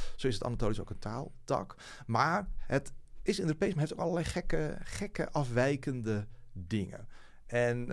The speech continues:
eh, vroeger werd al gedacht, ja, dat Anatolisch is een beetje gek, omdat zij allerlei innovaties ondergaan, eh, hebben. Maar nu zijn er steeds meer en meer, eh, mensen die denken,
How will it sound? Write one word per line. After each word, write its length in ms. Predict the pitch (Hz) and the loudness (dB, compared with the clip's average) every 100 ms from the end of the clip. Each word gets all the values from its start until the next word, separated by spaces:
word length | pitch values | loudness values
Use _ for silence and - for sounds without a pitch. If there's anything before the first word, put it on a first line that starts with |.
| 123 | -4
eh, 120 | - | -6
vroeger 260 | - 196 147 | 2 2 2
werd 120 | 123 | 0
al 80 | 123 | -6
gedacht, 300 | 107 107 - | -6 -6 -8
ja, 180 | 104 104 | -8 -6
dat 140 | - | -2
Anatolisch 460 | 117 120 117 117 107 | -2 0 0 0 -2
is 120 | 104 | 2
een 60 | |
beetje 240 | 101 104 - | 8 8 8
gek, 420 | - 127 117 - | 4 2 0 -2
omdat 300 | 113 107 104 | 0 0 0
zij 440 | - 113 101 101 - - | 2 4 4 0 -4 -4
allerlei 500 | - 123 113 107 104 | 6 8 8 6 4
innovaties 760 | 104 120 110 117 127 156 202 - | 4 2 4 4 4 4 4 4
ondergaan, 760 | 165 175 - 165 165 165 160 | 2 0 0 -2 -2 -2 -2
eh, 160 | 156 151 | -2 0
hebben. 300 | 143 139 185 - - - | -2 -4 -6 -8 -14 2
Maar 320 | 127 143 160 | 6 8 8
nu 160 | 180 | 6
zijn 140 | 190 156 | 4 0
er 60 | |
steeds 260 | - - - | 0 0 0
meer 180 | 156 147 | -2 0
en 80 | 131 | 0
meer, 300 | 123 113 110 107 | 0 0 2 0
eh, 60 | 104 | 0
mensen 300 | 113 110 101 | 0 -2 -4
die 80 | 95 | -2
denken, 340 | 104 151 | 0 0